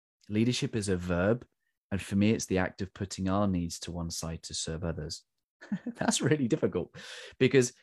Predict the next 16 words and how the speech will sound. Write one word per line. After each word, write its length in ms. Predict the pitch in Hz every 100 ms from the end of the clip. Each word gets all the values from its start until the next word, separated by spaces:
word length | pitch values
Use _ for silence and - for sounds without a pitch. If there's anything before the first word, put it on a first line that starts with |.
| _
here's 240 | - 165 170
what's 140 | 156
gonna 160 | 156 147
happen. 540 | 139 143 98 78 95 _ _ _
When 200 | - 156
you 160 | 180 180
get 240 | - 151
into 580 | 127 131 120 - 113 110
the 80 | 101
realm 340 | 98 101 98
of 280 | 95 90 85 _ -
sacrifice, 1200 | - - - - - 90 - - 78 131 - - _ _ _ _ _ _ _ _ _ - _ _ _ _
putting 320 | - 123 123 117
others 260 | 104 95
before 480 | - 92 - 92 87
yourself, 840 | 82 80 - 226 240 64 - -